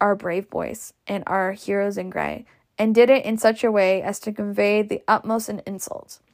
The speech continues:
When daring young ladies, hoping for a flirtation, thanked him for being one of the heroes who fought for them, he bowed and declared that such was not the case,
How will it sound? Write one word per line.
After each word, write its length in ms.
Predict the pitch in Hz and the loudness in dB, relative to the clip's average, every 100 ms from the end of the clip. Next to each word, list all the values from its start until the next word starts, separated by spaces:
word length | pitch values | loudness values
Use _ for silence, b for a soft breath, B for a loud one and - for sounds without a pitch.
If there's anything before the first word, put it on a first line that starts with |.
| _ _ _ _ _ _ _ _ - B B B B | _ _ _ _ _ _ _ _ -20 B B B B
When 180 | 233 233 | 0 4
daring 380 | 226 240 269 254 | 6 6 6 4
young 280 | 226 220 208 | 2 0 0
ladies, 520 | - 190 180 185 190 - | -2 -4 -4 -6 -6 -10
hoping 400 | - - 220 254 | -2 0 2 2
for 160 | 240 214 | 2 2
a 60 | 208 | 2
flirtation, 680 | - 208 - 196 - 190 | 0 -2 -4 -8 -8 -10
thanked 380 | 208 214 233 247 | -2 0 0 0
him 160 | 233 233 | -2 -2
for 180 | 220 208 | -4 -4
being 380 | 208 196 202 | -2 -4 -2
one 120 | 208 202 | 0 0
of 140 | 208 | 2
the 140 | 208 | 0
heroes 460 | 202 190 196 196 214 | 0 0 0 0 -4
who 100 | 220 | -8
fought 280 | - 208 - | 0 0 0
for 120 | 202 | -4
them, 260 | 196 196 214 B B B | -4 -6 -10 B B B
he 200 | - 262 | 0 4
bowed 400 | 220 202 202 196 | 6 6 6 2
and 100 | 202 | -6
declared 380 | 202 - 208 202 | -6 -2 0 -2
that 120 | - | -6
such 440 | - 240 254 - | 2 4 2 -2
was 200 | 214 202 | -4 -2
not 280 | 202 202 196 | -2 -2 -2
the 80 | - | -8
case, 360 | - 58 - | -10 -12 -12